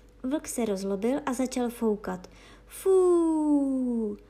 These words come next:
Foukal a foukal, až domeček rozfoukal do posledního stébla a prasátku nezbylo, než utíkat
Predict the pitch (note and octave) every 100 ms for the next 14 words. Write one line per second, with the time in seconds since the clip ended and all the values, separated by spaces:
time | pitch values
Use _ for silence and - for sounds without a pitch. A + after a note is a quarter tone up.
0 | - - - - C#4 D4 G4 F#4 - A3
1 | - A3+ G#3+ B3 C#4 D#4 G#3+ G#3 B3 D4+
2 | E4+ A3+ A3 A#3+ C4 - F4+ F4 D#4+ B3+
3 | F#3+ A#3+ C4+ E4+ E4 E4+ C#4 A3 - F#3+
4 | F3+ G3+ B3 - - - - D4 F4 F4
5 | F4+ F4+ - G#3 G#3+ G#3+ C#4+ C4+ G3+ -
6 | A#3 B3+ C4+ D4